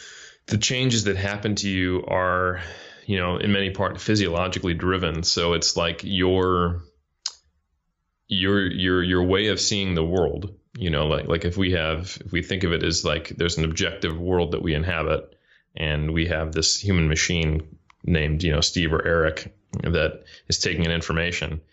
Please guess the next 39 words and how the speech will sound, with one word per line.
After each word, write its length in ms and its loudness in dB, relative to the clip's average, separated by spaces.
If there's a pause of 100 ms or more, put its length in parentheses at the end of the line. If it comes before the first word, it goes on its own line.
(320)
The 220 0
actual 460 -2
way 200 2
that 200 0
machine 380 -2
is 160 -2
working 580 -2
changes. 760 -2
So 160 -2
our 100 2
ability 360 0
to 60 -10
perceive 420 0
things 340 -2
is 480 0 (500)
inevitably 440 2
in-, 220 0
influenced 520 -2
by 140 0
that, 400 -4
you 120 0
know? 320 0 (380)
And 200 0
the 100 2
only 240 2
way 180 2
we 180 2
can 200 -2
tell 260 0
that 120 -2
that's 180 -4
happened 440 -4
is 160 -4
when 200 -2
the 100 0
changes 420 -2
are 120 0
extreme 460 -2
enough 440 -2